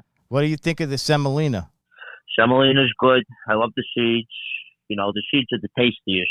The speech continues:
Speaker 2: That's what makes the bread. And I prefer a nice dark loaf of bread. I don't like it, uh, extremely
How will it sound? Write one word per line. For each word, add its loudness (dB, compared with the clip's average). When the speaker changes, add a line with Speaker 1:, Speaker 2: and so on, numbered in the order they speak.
Speaker 2:
That's -2
what 2
makes 0
the -2
bread. -2
And 0
I 2
prefer 2
a -6
nice 2
dark 4
loaf -4
of -12
bread. -4
I 0
don't 0
like -2
it, -4
uh, 2
extremely -4